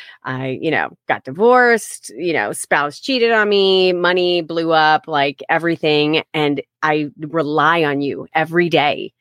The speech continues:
to be able to fall asleep, to be able to start my day so that I can just make sure that I feel connected to myself in this crazy, tumultuous time." Um, so, I mean,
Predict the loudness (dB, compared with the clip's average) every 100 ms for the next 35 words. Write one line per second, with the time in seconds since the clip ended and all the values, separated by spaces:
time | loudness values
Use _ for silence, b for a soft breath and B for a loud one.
0 | b b b -2 0 2 0 -2 -2 -2
1 | -2 -2 0 2 2 -4 _ _ -6 0
2 | 2 2 0 2 0 0 -2 0 0 0
3 | 2 4 2 0 -4 -2 0 0 0 -2
4 | -4 0 2 2 2 0 2 0 -2 -4
5 | -2 2 4 4 0 -2 _ _ 0 0
6 | 2 -2 0 0 0 0 0 0 0 -2
7 | 0 2 0 -4 -14 -8 0 0 2 -2
8 | -2 -4 -4 -6 -8 -4 -4 -4 -8 -14
9 | _ B B B B B -4 -2 -2 -4
10 | 0 2 2 0 -2 2 2 2